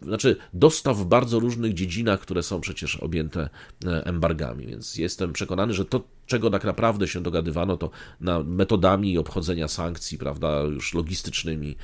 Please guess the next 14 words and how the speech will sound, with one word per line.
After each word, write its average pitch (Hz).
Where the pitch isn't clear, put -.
i 90
tak 82
dalej, 65
bo -
to 90
jest, 76
e, -
to, 85
to 90
wymaga 85
niestety 80
w -
tych 80
krajach 76